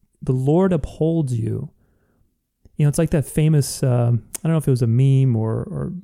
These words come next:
whatever, something going around where there's a beach with tracks on it, and there's a guy, s-, you know, talking to God, saying, "Oh, you, you abandoned me." It's like, and then Jesus says, "Well, no, that was just me carrying you. That's why there's only one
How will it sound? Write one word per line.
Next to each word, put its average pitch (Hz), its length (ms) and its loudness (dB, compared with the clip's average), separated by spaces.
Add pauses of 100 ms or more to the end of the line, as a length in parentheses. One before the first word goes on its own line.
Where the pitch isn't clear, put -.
whatever, 135 440 -6
something 131 320 -4
going 120 160 -2
around 117 160 -2
where 117 220 0 (840)
there's 135 280 0
a 123 40 0
beach 143 400 0
with - 140 -6
tracks - 500 -6
on 156 180 -6
it, 202 140 -10 (580)
and 127 120 0
there's 117 140 0
a 123 40 0
guy, 120 240 0
s-, - 200 -4
you 165 160 -6
know, 123 80 -4
talking 120 340 -4
to 120 60 -2
God, 117 280 -2
saying, 127 200 -8
"Oh, 156 180 -6
you, 147 220 -2
you 143 200 -2
abandoned 147 400 0
me." 131 220 -2 (500)
It's - 180 -4
like, 127 240 -2
and 127 240 -2
then 123 180 2
Jesus 123 340 2
says, 117 400 0
"Well, 120 180 0
no, 120 480 2 (460)
that - 100 0
was 117 120 4
just 120 160 0
me 117 120 0
carrying 113 420 0
you. 101 140 0
That's 110 180 -4
why 113 60 -2
there's 110 200 -2
only 117 160 -4
one 113 420 -2